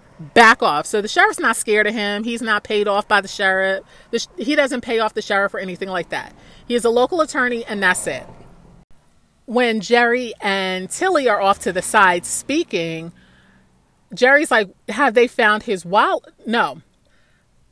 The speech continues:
Tilly says they haven't found his wallet. Maybe they'll find it now. And Jerry's like, "They should have found that days ago." Okay, so clearly the wallet was planted. Okay, so that, this is our clue that the wallet was planted. And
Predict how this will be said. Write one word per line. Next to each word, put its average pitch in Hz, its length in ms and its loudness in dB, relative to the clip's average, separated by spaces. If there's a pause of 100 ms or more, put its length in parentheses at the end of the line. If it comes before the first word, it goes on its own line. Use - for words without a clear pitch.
Tilly 370 400 -2
says 208 300 0
they 202 140 -2
haven't 240 520 0
found 190 400 -4
his 185 180 -10
wallet. 233 400 2
Maybe 180 220 -6
they'll 170 160 -6
find 165 320 -10
it 196 120 -18
now. 185 400 -8 (480)
And 202 320 -2
Jerry's 269 360 2
like, 190 160 -2
"They 220 100 0
should 302 160 -10
have 285 80 -10
found 220 280 -2
that 160 220 -10
days 233 380 -6
ago." - 440 -10 (400)
Okay, 208 220 -2
so 220 160 -4
clearly 277 500 -2
the 220 120 -4
wallet 190 460 0
was 175 160 -10
planted. - 680 -14 (840)
Okay, 175 380 0
so 185 140 -6
that, 196 260 2
this 226 160 2
is 214 120 -6
our 175 120 0
clue 180 300 -6
that 156 160 -6
the 170 60 -4
wallet 151 300 -4
was 151 120 -14
planted. - 580 -16 (1120)
And 208 640 0